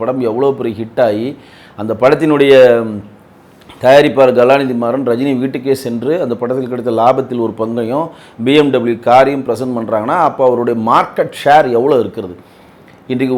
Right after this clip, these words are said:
உலக மொத்த இந்தியாவை, தமிழ்நாடு மட்டும் ரசிக்கக்கூடிய ரசிகர்கள் ரஜினியிடம் கிடையாது.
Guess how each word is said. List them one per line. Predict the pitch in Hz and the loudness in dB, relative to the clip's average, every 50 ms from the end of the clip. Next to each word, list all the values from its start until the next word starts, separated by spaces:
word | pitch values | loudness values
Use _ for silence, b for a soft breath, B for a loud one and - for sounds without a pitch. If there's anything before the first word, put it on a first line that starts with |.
| 120 123 | 2 4
உலக | 139 160 175 190 190 185 180 | 6 8 8 8 6 6 4
மொத்த | 170 170 185 180 165 156 156 | 0 0 -2 -4 -4 -4 -4
இந்தியாவை, | 165 170 175 175 170 170 165 160 151 151 143 139 - 143 | 2 4 6 6 6 6 6 4 4 4 2 2 2 0
தமிழ்நாடு | - 160 175 180 180 175 170 170 | 0 2 2 2 2 2 2 0
மட்டும் | 160 151 175 170 156 151 | -2 -2 -2 0 0 -2
ரசிக்கக்கூடிய | 139 123 156 160 143 151 147 139 135 135 | -2 -2 -4 -4 -4 -2 -2 0 0 -2
ரசிகர்கள் | 131 135 143 147 147 135 131 | -2 -2 -2 -2 -2 -2 -4
ரஜினியிடம் | 127 127 135 135 135 131 127 123 117 | -4 -4 -4 -4 -4 -4 -4 -4 -4
கிடையாது. | 120 120 123 127 117 110 113 | -2 0 2 2 2 2 0